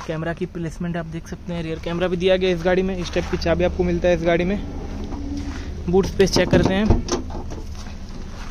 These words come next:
partial ट्रे मिलता है। यहाँ पर आपको hole दिख रहा है इसलिए क्योंकि customer ने इस गाड़ी में woofer भी लगाया था और साथ ही में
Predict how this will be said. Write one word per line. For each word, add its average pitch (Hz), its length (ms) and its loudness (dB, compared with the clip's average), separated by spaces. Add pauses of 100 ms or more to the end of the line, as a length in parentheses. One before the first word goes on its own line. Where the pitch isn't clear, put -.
(1700)
partial 185 360 4
ट्रे 190 160 2
मिलता 190 320 6
है। 196 360 8
यहाँ 175 120 4
पर 180 120 6
आपको 185 200 2
hole 185 240 8
दिख 185 160 6
रहा 190 100 10
है 190 60 8
इसलिए 185 220 2
क्योंकि - 320 -2
customer 185 300 0
ने 185 120 0
इस 165 160 -2
गाड़ी 175 200 2
में 185 180 2 (140)
woofer 165 320 0
भी 175 120 0
लगाया 170 320 8
था 190 220 0 (1000)
और 170 240 4
साथ 165 480 0
ही 180 60 0
में 180 200 0